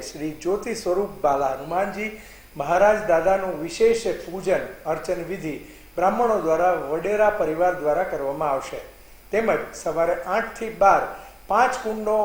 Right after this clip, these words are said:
હોમાત્મક યજ્ઞનો હોમાત્મક યજ્ઞ રાખવામાં આવ્યો છે, જે યજ્ઞમાં સુંદરકાંડની પ્રત્યેક ચોપાઈ દ્વારા ભાઈઓ બહેનો સામૂહિકમાં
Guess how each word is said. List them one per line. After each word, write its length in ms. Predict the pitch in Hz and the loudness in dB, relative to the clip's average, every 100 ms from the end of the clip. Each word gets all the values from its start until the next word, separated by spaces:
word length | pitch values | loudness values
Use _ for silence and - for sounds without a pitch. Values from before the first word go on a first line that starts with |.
| 196 | 0
હોમાત્મક 580 | 156 156 208 220 240 240 165 | -2 2 2 2 0 -2 -2
યજ્ઞનો 460 | 160 175 202 196 196 190 - - | -4 -4 -2 0 0 -2 -6 -10
હોમાત્મક 520 | 156 175 214 214 214 - 151 | -4 2 2 0 -4 -4 -4
યજ્ઞ 300 | 170 196 208 180 | -4 -4 -4 -2
રાખવામાં 480 | 147 - 165 180 143 | -2 -2 -2 -2 -2
આવ્યો 260 | 131 123 - | -4 -10 -14
છે, 100 | - - - | -16 -20 -14
જે 220 | 147 143 | -10 -2
યજ્ઞમાં 500 | 196 240 226 156 - - - - - - | 0 2 0 0 -6 -16 -20 -20 -20 -18
સુંદરકાંડની 880 | - 226 247 - 208 190 214 214 220 - - - - | -8 0 4 4 4 2 0 -4 -6 -8 -14 -6 0
પ્રત્યેક 480 | 180 - 240 240 226 190 - - | 0 2 2 2 0 0 -4 -4
ચોપાઈ 460 | 160 151 170 170 | -2 2 2 2
દ્વારા 320 | 170 190 135 120 - | 2 2 2 -2 -4
ભાઈઓ 280 | 151 202 214 170 | -4 -2 -4 -4
બહેનો 340 | 156 165 180 127 127 | -6 -4 -4 -4 -6
સામૂહિકમાં 920 | - 170 170 226 196 190 - 160 196 | -8 -6 -2 -2 -2 -6 -8 0 0